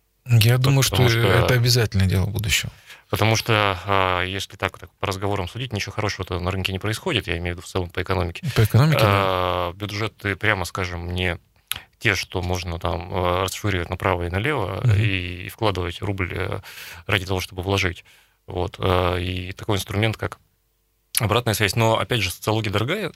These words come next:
Speaker 2: штука или нет?
Speaker 1: Э, дорож-,
Speaker 2: Качественные
Speaker 1: дороже
Speaker 2: исследования.
Speaker 1: инвестиции, которые потрачены впустую. То есть, если вы собираетесь открывать, допустим, э, на заправке, э,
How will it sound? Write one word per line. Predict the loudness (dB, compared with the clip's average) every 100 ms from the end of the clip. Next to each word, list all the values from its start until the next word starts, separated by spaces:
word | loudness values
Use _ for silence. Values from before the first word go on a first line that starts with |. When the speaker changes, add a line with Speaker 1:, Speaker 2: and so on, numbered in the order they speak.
| -14
Speaker 2:
штука | -12 -6 -2
или | 0 0
нет? | -2 -6 _ -14 -12 -16 _
Speaker 1:
Э, | 4
дорож-, | 6 6 6
Speaker 2:
Качественные | 4 4 0 0 0 -2 0
Speaker 1:
дороже | 2 2 2
Speaker 2:
исследования. | 2
Speaker 1:
инвестиции, | 2 0 0 2 2 0
которые | 0 0 0
потрачены | 0 2 2 2 2
впустую. | 2 -2 2 2 2
То | 2
есть, | 2 4
если | 2 4
вы | 4
собираетесь | 4 4 4 4 2 0
открывать, | 0 2 4 4
допустим, | 2 4 2 4 2 2 0 -8 -10 -10 -6 2
э, | 4 4 2 2
на | 4 4 4 2 2 2 4
заправке, | 4 4 4 2 0 2 2 0
э, | 0 2 2